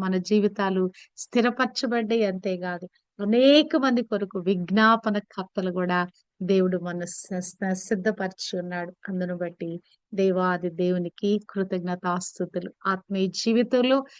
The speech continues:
ఇంకనూ మెరుగుపెట్టబడిన వారమై మెట్టు నుండి అధిక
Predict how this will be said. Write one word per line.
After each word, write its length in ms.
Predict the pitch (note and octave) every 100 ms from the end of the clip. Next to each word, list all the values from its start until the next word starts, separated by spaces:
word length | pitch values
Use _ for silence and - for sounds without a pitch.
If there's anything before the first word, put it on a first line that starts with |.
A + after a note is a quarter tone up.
| _ A3+
ఇంకనూ 520 | C#4 C#4 D#4 C#4+ C#4+
మెరుగుపెట్టబడిన 960 | A#3 A3 A3 A3+ G#3+ G3 G3 F#3+ F#3
వారమై 480 | F3+ F3 E3+ - E3 F3 _ _ G#3
మెట్టు 300 | C4+ C#4 E4
నుండి 360 | C#4+ C#4+ C#4
అధిక 260 | A3+ G#3